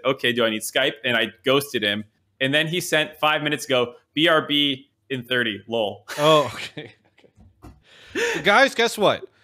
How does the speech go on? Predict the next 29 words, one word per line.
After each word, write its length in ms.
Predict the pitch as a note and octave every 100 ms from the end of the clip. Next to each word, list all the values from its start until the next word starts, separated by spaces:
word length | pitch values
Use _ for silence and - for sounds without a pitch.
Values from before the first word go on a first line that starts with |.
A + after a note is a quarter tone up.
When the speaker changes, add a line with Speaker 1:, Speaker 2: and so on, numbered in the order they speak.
| _ _
Speaker 2:
Uh, 200 | D3 D3+ D#3
Speaker 1:
Oh. 40 |
Speaker 2:
we, 120 | D#3+
that's 280 | E3 G3 G#3
a 100 | E3
tease, 520 | - F#3+ F3+ G2 F2
okay? 280 | B2+ - D#3
We're 140 | E3 G3
gonna 120 | E3
have 180 | D3 D3
L 200 | E3+ F3
S 180 | D#3+
on 80 | C#3
the 80 | B2+
show 220 | - C3+
later 460 | C3+ D#3 A3 A3+ G3
tonight. 560 | - C3 B2 B2 B2+ - - - - _ -
But 200 | D#3+ -
for 160 | F#3+
now, 400 | F#3+ G#3+ F#3 D#3+
we're 140 | E3 G3
Speaker 1:
Special 180 | G3
Speaker 2:
gonna 180 | F#3+ F3
talk 40 | -
Speaker 1:
guest 120 | -
L 260 | F3 C#3+ -
S. 320 | G3+ - - _
Speaker 2:
<laughs> 280 | D#3+ D3+ A2+
Let's, 400 | E3 G3 -